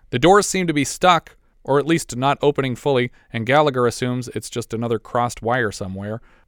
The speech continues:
Martin moves to unblock the door by hand, but just as Gallagher warns him away, it bursts open and water blasts him across the room, knocking him unconscious.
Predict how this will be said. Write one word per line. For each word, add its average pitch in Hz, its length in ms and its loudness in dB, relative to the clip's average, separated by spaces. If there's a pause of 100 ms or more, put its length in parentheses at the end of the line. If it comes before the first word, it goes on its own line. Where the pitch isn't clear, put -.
Martin 170 280 4
moves 156 260 0
to 139 80 0
unblock 151 460 2
the 131 80 -4
door 113 200 2
by 110 140 0
hand, 127 460 -4 (240)
but 120 120 -4
just - 220 -2
as 123 100 -4
Gallagher 127 420 2
warns 123 320 -4
him 127 140 -4
away, 123 320 2
it 113 180 -6
bursts - 400 0
open 120 320 0
and 110 180 -6
water 120 260 2
blasts 127 500 -2
him 131 120 -2
across 127 320 -2
the 113 100 -6
room, 117 300 -2
knocking 110 340 -6
him 104 100 -6
unconscious. 98 680 -14